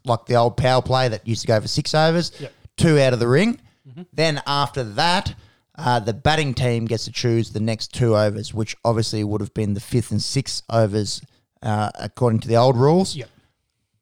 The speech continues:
Speaker 1: I, to be honest, I don't mind this one.
Speaker 2: Yeah.
Speaker 1: I don't, I don't mind this one.
Speaker 2: Where,
Speaker 1: It
Speaker 2: where have they been using these mostly? Towards the end of the match, or
Speaker 1: Towards the end,
Speaker 2: Yeah,
Speaker 1: or
Speaker 2: the last
Speaker 1: sometimes
Speaker 2: two.
Speaker 1: if you've got two guys that are in, you might
Speaker 2: Hot,
Speaker 1: use them
Speaker 2: yeah.
Speaker 1: on twelfth and thirteenth over.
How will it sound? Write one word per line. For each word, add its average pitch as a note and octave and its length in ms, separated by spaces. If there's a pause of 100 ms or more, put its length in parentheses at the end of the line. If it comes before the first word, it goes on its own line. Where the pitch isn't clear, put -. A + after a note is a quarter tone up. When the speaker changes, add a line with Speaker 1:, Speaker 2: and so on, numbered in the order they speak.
(160)
Speaker 1:
I, B3 240
to - 180
be A#3+ 100
honest, C4+ 360
I G#3+ 100
don't A3 140
mind E3+ 200
this B2 140
one. A#2 180 (120)
Speaker 2:
Yeah. D#3 100
Speaker 1:
I D#3+ 40
don't, F3 180
I E3+ 100
don't E3+ 140
mind C3 240
this A#2 160
one. C3+ 180
Speaker 2:
Where, F#3+ 100
Speaker 1:
It - 40
Speaker 2:
where A3 140
have F#3+ 100
they F#3+ 100
been D#3+ 220
using D3 260
these A#2+ 160
mostly? A2+ 340
Towards C#3 260
the C3 60
end D#3+ 160
of F3+ 80
the F3+ 80
match, G#3 320
or E3 60
Speaker 1:
Towards C3+ 380
the B2+ 200
end, D#3 280
Speaker 2:
Yeah, D3 80
Speaker 1:
or - 20
Speaker 2:
the C3+ 80
last C3 200
Speaker 1:
sometimes C#3 500
Speaker 2:
two. C3+ 60
Speaker 1:
if A#2+ 100
you've B2 100
got C3 180
two C#3 220
guys B2 340
that A#2+ 120
are A2+ 160
in, C#3+ 260
you A2+ 100
might A2+ 240
Speaker 2:
Hot, A#2+ 80
Speaker 1:
use B2 120
them A#2 240
Speaker 2:
yeah. C3 60
Speaker 1:
on A2+ 220
twelfth B2+ 380
and A2+ 100
thirteenth B2 520
over. C3+ 420